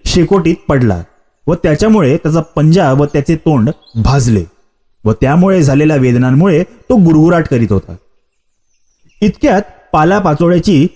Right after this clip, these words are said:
सळसळ झाली. रामाने कान टवकारले.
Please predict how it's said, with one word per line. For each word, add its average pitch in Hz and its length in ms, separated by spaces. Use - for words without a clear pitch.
सळसळ 151 440
झाली. 92 300
रामाने 123 380
कान 143 220
टवकारले. 117 460